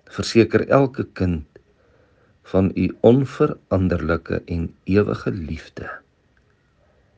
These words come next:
Dra ons op ons lewenspad al die dae, tot op die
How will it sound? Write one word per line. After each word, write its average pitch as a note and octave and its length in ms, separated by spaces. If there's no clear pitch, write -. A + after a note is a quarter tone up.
Dra E2+ 320
ons G2+ 480
op F#2 180
ons G2+ 180
lewenspad G#2+ 760
al A#2+ 180
die A2+ 160
dae, A#2+ 420
tot C#3 200
op A#2 160
die A#2+ 160